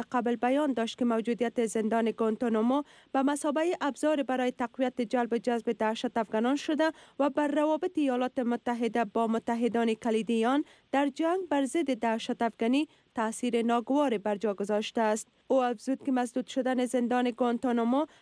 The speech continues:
تنها خواست او نبوده، بلکه خواست امنیت ملی ایالات متحده و خواست فرماندهان نظامی این کشور است.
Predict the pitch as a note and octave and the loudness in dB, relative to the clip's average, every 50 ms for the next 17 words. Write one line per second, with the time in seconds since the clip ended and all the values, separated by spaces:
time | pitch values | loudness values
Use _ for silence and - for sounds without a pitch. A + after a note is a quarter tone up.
0 | _ _ - D4 D4+ D4+ D4 E4 E4+ C#4 A3 - - - B3 A#3+ A#3+ - C4 A#3 | _ _ 0 0 0 2 2 2 0 0 0 -4 -4 -2 -2 -2 -2 0 0 0
1 | A3 G3+ G3 A3 B3 C#4 D4 D#4+ D4 E4 D#4+ D#4 - - _ _ _ B3+ C4+ D#4 | 0 0 0 0 0 0 0 0 2 2 0 0 -4 -14 _ _ _ 0 0 0
2 | - - G4+ F4+ - - - F4+ F#4 F#4 - - - C#4+ - - - B3+ C4+ C4+ | 0 -2 -4 -4 -4 -2 -2 0 0 0 -2 -4 -4 -4 -4 -4 -4 -2 0 2
3 | C#4 D4 E4+ F4+ F4+ - C#4+ B3+ B3 A#3+ B3 C4 B3 A#3 A3 A3+ A#3 A#3 - B3+ | 2 2 2 0 0 0 0 0 0 0 2 2 2 2 2 2 0 0 -2 -2
4 | A3+ G#3+ G#3 - - A3 A3 G#3+ A3+ G#3+ C4+ D4 D#4+ - - - - _ _ C4+ | 0 0 -2 0 -2 -2 -2 0 0 2 2 2 0 0 -6 -14 -20 _ _ 0
5 | C#4 C#4+ - - E4+ F4 F#4+ F4+ - G4 F#4 - E4+ C#4+ C4 C4 C4 B3+ B3 C4+ | 0 0 0 0 0 0 0 0 -2 -4 -2 0 0 0 2 2 0 0 0 0
6 | C#4 C4 D4+ F4 D#4+ C#4 A#3+ A3 G3+ G3+ A3 G#3+ G#3 A3 A3+ A3+ A3+ A3 - C4 | 0 0 0 2 2 2 2 2 0 0 0 0 0 2 0 0 0 0 0 0
7 | C4 - - D4 C#4+ A#3+ G3 F#3+ G3 G3+ - - | 0 0 0 0 0 2 2 0 -2 -2 -4 -10